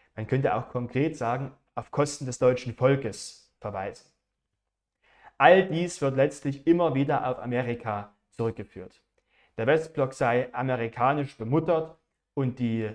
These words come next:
besagten Monopolkapitalisten, an die er gegebenenfalls verschachert werden soll,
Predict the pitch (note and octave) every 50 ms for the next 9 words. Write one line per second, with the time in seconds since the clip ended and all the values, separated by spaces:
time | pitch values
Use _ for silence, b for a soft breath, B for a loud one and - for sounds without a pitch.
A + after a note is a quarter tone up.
0 | - - A#2+ A2+ - G#2 G#2+ G#2+ - - _ - A#2 A2+ G#2+ G#2 G#2+ G2+ - B2
1 | C3+ D3+ D3 C#3+ C3+ C3+ C3+ C3 A2+ - B2 A#2+ B2+ B2 B2 - - - B2+ G2+
2 | F2 A#2 A#2+ A#2 B2 B2 A#2 A#2+ A#2+ A2+ A#2 A#2+ A#2+ A#2 A2+ A2+ - A2 A2 A2
3 | - - - G2+ - - B2+ B2 - C#3 B2+ - A#2+ A#2 A#2 A#2 A#2 A2 A#2 A2+
4 | A2+ A2+